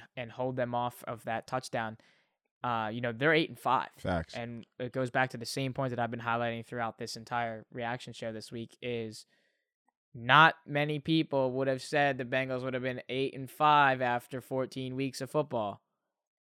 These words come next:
Speaker 1: including myself. So there's still multiple positives to take away from this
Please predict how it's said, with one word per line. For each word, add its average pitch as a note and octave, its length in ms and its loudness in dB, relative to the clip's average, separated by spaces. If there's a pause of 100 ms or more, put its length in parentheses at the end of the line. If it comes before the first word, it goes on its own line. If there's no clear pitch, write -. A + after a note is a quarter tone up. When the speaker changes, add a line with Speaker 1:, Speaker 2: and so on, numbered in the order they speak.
Speaker 1:
including C#3+ 440 0
myself. C3 480 4
So A#2+ 300 0 (920)
there's C#3+ 240 0
still F3+ 340 4
multiple D#3+ 680 4
positives C3+ 560 2
to B2+ 80 -12
take C3+ 240 -4
away B2+ 320 0
from A#2 320 -6
this A#2 260 -8